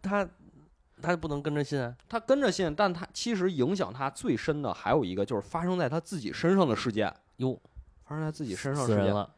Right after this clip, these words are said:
Speaker 2: 嗯，不是死人了。
Speaker 1: 啊。
Speaker 2: 是当时啊，会有这个吉普赛人，
Speaker 1: 哦。
Speaker 2: 就是大篷车什么的。
Speaker 1: 嗯。
Speaker 2: 啊，有个商队，
Speaker 1: 嗯。
Speaker 2: 他就去里面说：“没，闲着没事儿，算个命吧。”
Speaker 1: 啊。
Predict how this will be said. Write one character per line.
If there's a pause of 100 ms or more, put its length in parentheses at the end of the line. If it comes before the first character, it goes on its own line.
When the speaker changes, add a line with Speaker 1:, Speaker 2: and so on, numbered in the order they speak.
(340)
Speaker 2:
嗯，
不
是
死
人
了。 (340)
Speaker 1:
啊。
Speaker 2:
是 (120)
当
时
啊，
会
有
这
个
吉
普
赛
人， (540)
Speaker 1:
哦。
Speaker 2:
就
是
大
篷
车
什
么
的。
Speaker 1:
嗯。 (220)
Speaker 2:
啊，
有
个
商
队， (600)
Speaker 1:
嗯。
Speaker 2:
他
就
去
里
面
说 (100)
：“没，
闲
着
没
事
儿，
算
个
命
吧。” (560)
Speaker 1:
啊。